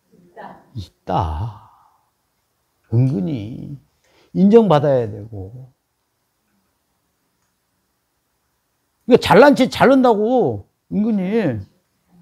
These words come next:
Speaker 2: 막 아는 척 많이 하겠죠.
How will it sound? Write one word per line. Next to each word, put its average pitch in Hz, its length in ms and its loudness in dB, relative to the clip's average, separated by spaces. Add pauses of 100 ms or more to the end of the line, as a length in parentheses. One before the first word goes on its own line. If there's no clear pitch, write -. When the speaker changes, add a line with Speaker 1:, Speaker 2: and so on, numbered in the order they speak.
(1040)
Speaker 2:
막 - 460 6
아는 220 420 6
척 254 180 0
많이 196 240 2
하겠죠. 135 540 -4